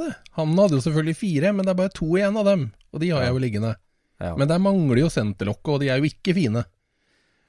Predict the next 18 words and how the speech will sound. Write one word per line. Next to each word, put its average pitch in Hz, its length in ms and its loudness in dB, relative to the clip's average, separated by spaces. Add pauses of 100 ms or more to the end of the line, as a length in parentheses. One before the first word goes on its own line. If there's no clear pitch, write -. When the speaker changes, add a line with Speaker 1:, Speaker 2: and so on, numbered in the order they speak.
(140)
Speaker 2:
Dem 90 220 -6
har 165 100 2
du 117 80 2
hatt 101 160 0
liggende 98 380 -2
under 90 180 -6
senga 78 460 -4
di, 135 80 -2
du, 196 120 -2
så 110 140 -2
lenge 90 240 -2
jeg - 0 -
har 95 80 -4
kjent 82 200 -6
deg, - 120 -4
har - 80 -6
ikke 131 200 -8
det? 196 80 -10